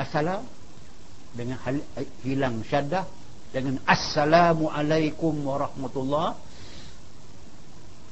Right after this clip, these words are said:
Dia benda-benda kecil macam ni, ni dia, dia ada bagi makna, ada makna. Macam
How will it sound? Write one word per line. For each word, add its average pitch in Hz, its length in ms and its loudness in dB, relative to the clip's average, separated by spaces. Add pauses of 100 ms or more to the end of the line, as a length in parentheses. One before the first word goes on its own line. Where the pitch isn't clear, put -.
(1600)
Dia 135 160 -4 (160)
benda-benda 147 320 -2
kecil 165 320 0
macam 151 320 -2
ni, 113 80 -2
ni 113 80 -4
dia, 143 400 -4 (480)
dia 135 240 -4
ada 139 80 -4
bagi 131 240 -4
makna, 127 480 -4 (160)
ada 120 240 -6
makna. 123 320 -6 (560)
Macam 131 160 -6